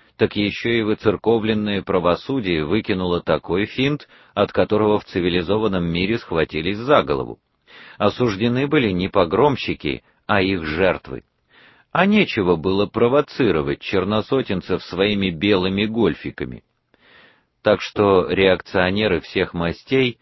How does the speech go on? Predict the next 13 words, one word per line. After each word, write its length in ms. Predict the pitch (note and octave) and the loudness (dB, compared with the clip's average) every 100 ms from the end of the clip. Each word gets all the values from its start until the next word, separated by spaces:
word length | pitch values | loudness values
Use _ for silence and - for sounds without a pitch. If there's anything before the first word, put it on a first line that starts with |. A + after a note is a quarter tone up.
| _ _ | _ _
ничуть 520 | A2+ B2+ C3 D3 D3+ A2 | -2 0 0 0 -2 -2
не 220 | A#2 B2 | -2 0
были 200 | A2+ G#2+ | 0 0
удивлены 600 | F#2+ F2+ F#2 E2 E2+ G2 | 0 0 0 0 -2 0
позиции 680 | F#2 D#2+ F2 E2 F2 D2+ D2+ | 0 2 0 -2 -4 -4 -4
Путина, 480 | - A#2 A2 G2+ | -4 -4 -2 -4
что 200 | F#2 - | -4 -2
мусульман 600 | F#2 F2+ F#2 E2+ E2+ E2+ | -2 -2 -2 0 0 -2
спровоцировали. 1040 | E2+ - G#2 G#2+ B2 - G2+ D#2 C2+ A#1 - _ _ _ - - _ _ _ _ - | -4 -4 -2 0 -2 -2 -2 -2 -4 -10 -16 _ _ _ -20 -20 _ _ _ _ 0
После 380 | G#2+ F#2+ F2+ F2+ | 2 2 2 2
отмашки 600 | F2+ F2+ F#2 F2 - D#2 | 2 0 0 0 -4 -6
президента 920 | D#2 D2 D2 C#2+ A#2 B2+ A#2+ A#2+ - _ - | -4 -4 -4 0 0 2 2 2 0 _ -4
реакция 800 | F#2+ G2+ G2+ A2+ - A2+ G2 | 2 4 4 0 -2 2 2